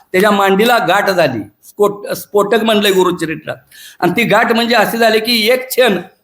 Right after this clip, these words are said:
वेदना थांबणे त्याच्या, ठणका म्हणजे सगळा ठणकाच चालू होता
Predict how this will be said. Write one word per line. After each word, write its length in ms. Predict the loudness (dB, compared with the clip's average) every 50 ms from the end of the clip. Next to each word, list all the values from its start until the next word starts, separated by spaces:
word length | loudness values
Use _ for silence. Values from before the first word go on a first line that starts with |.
| _ _ -2
वेदना 320 | 0 0 0 0 0 0
थांबणे 400 | 0 0 0 0 2 2 0 0
त्याच्या, 460 | -2 -4 -8 -10 -10 -14 -16 -16 -20 -20 _ _ _ _ _ _ _ -2
ठणका 300 | 0 0 2 2 2 2
म्हणजे 240 | 2 2 2 0 0
सगळा 320 | 0 2 2 2 2 2
ठणकाच 540 | 0 -2 -4 -4 -4 -4 -2 -2 -2 -2 0
चालू 180 | -2 0 0 0
होता 240 | -2 -4 -6 -12